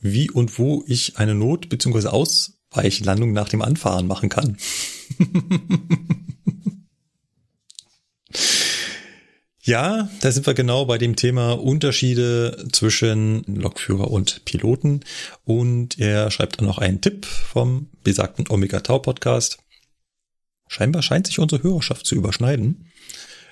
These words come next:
wo der Markus Völter bei einer M D elf der Lufthansa Cargo mitgeflogen ist und das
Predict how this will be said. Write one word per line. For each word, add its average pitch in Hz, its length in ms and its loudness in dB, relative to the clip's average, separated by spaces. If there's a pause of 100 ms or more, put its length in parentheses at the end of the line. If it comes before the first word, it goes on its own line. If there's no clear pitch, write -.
(360)
wo 117 600 0
der 113 640 2
Markus 101 420 0
Völter 98 840 2
bei 98 560 0
einer 95 720 0
M 113 140 2
D 117 140 -2
elf 123 480 0
der 113 200 0
Lufthansa 113 400 0
Cargo 92 260 0
mitgeflogen - 560 -4
ist - 220 -12 (360)
und 101 220 0
das - 360 -2